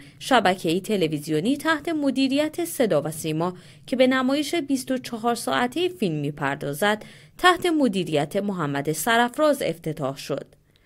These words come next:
شبکه اسپانیایی زبان هیسپیان نیز با نقش مستقیم او کار خود را آغاز کرد.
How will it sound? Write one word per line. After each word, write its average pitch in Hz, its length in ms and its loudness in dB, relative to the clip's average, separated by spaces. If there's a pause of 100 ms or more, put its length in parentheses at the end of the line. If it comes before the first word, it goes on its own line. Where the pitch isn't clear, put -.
(240)
شبکه 262 580 4
اسپانیایی 156 600 0
زبان 147 380 0
هیسپیان 156 600 -2
نیز 285 280 2 (260)
با 254 120 4
نقش 330 340 2
مستقیم 165 760 0
او 330 140 2
کار 147 240 2
خود 156 280 -4
را 139 60 4
آغاز 139 500 -2
کرد. - 280 -6